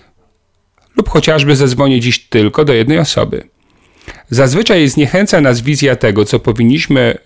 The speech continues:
zrobić, ponieważ widzimy w wyobraźni dużo nieprzyjemnej pracy do wykonania. Kiedy powiesz sobie, że dziś, e, zrobisz tylko jej ułamek, łatwo podejść do działania. I co wtedy się okazuje? Hm.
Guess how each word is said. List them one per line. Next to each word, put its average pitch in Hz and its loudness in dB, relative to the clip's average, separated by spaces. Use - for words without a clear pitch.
zrobić, 113 0
ponieważ 151 0
widzimy 165 0
w 147 -4
wyobraźni 151 2
dużo 175 0
nieprzyjemnej 123 0
pracy 107 -2
do 110 0
wykonania. 120 -2
Kiedy 123 0
powiesz 120 2
sobie, 110 0
że 104 0
dziś, 120 0
e, 110 2
zrobisz 110 0
tylko 131 0
jej 180 2
ułamek, 113 0
łatwo 135 -2
podejść 165 0
do 127 -2
działania. 131 0
I 196 0
co 196 2
wtedy 117 2
się 120 0
okazuje? 120 0
Hm. 113 0